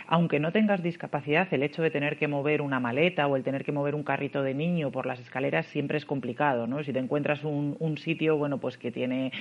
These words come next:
eh, entradas a cota cero o que tiene rampas con, con una pendiente leve, la verdad es que, bueno, pues todos, todos lo solemos utilizar de forma mucho más, más cómoda y más práctica. Eh,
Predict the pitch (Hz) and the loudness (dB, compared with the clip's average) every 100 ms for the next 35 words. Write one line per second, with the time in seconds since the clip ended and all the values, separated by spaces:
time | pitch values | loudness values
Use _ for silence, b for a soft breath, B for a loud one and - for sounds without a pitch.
0 | B B B 156 139 139 156 135 139 135 | B B B 2 2 2 0 0 0 0
1 | 147 139 123 120 170 180 156 147 - 113 | -4 -4 -6 0 4 4 4 0 -2 -4
2 | 135 135 131 151 190 170 139 - - 123 | -2 -2 2 4 4 4 2 -2 -6 -2
3 | 120 135 131 135 139 139 139 139 139 135 | -2 -2 -2 -2 -2 0 -2 0 0 0
4 | 139 175 196 240 262 B B - 123 123 | 4 4 6 4 0 B B -4 -2 0
5 | 127 135 - 151 147 139 131 127 127 123 | 0 -2 0 2 4 2 0 -2 -4 -6
6 | 110 - - 143 143 143 175 165 170 160 | -8 -12 -4 0 0 0 2 4 4 0
7 | 143 139 147 160 160 143 139 131 156 165 | 0 0 0 -2 -2 -2 -2 0 4 4
8 | 165 139 139 139 139 143 135 131 139 131 | 4 2 0 -2 -2 -2 -4 -4 -2 -2
9 | 127 - 151 156 - 156 160 165 160 135 | -4 -6 -4 -2 0 0 2 2 2 0
10 | 135 - 139 - 117 120 B B B B | -2 -2 -2 -4 -6 -8 B B B B
11 | B B B 175 170 165 160 160 | B B B 6 8 10 10 8